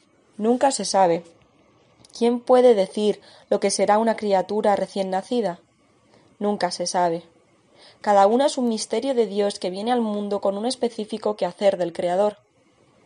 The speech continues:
La fiesta de hoy nos lleva a mirar con hondo respeto la concepción y el nacimiento de todo ser humano, a quien Dios le ha dado el cuerpo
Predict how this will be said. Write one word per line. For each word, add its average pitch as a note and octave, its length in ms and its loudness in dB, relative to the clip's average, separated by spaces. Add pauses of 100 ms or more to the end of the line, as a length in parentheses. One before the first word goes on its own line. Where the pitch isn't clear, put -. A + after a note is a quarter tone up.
(280)
La F3+ 120 -2
fiesta F#3+ 340 -2
de A#3 140 6
hoy G#3+ 180 2
nos F#3+ 200 -4
lleva G3 300 2
a A#3 40 4
mirar G3 400 2
con F#3 180 -2
hondo A3 220 0
respeto G3+ 640 -4 (380)
la G3 100 2
concepción G#3+ 600 0
y B3+ 40 2
el A#3+ 60 2
nacimiento G3 580 -4
de F#3+ 120 -2
todo G#3 240 -2
ser G#3+ 220 -4
humano, F3+ 420 -4 (640)
a G3 120 -4
quien F#3+ 220 -4
Dios A#3 380 4
le G#3 120 2
ha G#3+ 80 6
dado A#3+ 240 6
el A#3+ 120 2
cuerpo A#3 560 2